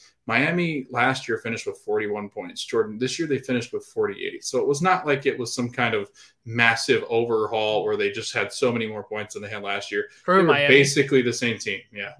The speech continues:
Speaker 2: Yeah.
Speaker 1: that they were last year. It's just the East really did have a very average year. And there's a lot of teams that really have a lot of work to do.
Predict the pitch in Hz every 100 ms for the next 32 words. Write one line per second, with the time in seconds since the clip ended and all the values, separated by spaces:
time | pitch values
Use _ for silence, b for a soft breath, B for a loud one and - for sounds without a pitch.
0 | _ 175 135 104 107 107 101 95 95 -
1 | 82 76 b _ 117 - 131 - - 143
2 | 143 139 101 117 123 123 123 127 104 104
3 | 101 104 104 - - 101 95 107 113 143
4 | 107 - _ _ _ 110 101 98 85 104
5 | 101 98 98 104 - 147 123 107 107 101
6 | 104 107 110 113 110 110 113 117 127 -
7 | 98 101